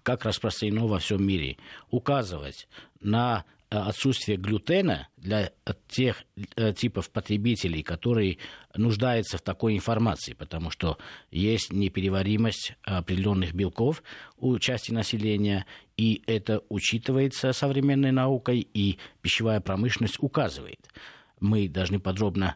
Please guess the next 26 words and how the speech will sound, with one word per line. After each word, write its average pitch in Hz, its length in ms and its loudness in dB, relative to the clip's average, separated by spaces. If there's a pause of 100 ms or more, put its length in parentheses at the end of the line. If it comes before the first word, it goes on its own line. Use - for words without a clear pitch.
(120)
осветить 127 440 0
эту 98 200 -2
тему 110 320 0
для 90 100 -2
того, 95 220 0
чтобы 87 400 0 (300)
дать 98 200 0
знания, 120 580 2
чтобы 87 440 -4 (340)
здоровье 101 600 2
и 87 100 -2
питание, 135 600 0 (240)
э, 90 640 0 (340)
параллельно 104 640 0 (460)
живущие 110 560 0
в 85 40 -4
нашей 95 280 -2
жизни, 127 400 2
они 98 280 2
могли 117 360 2
как-то - 460 -2
пообщаться 107 600 0 (260)
на, 104 400 2 (100)
на 95 240 0
научном 113 380 2
языке. 123 480 -2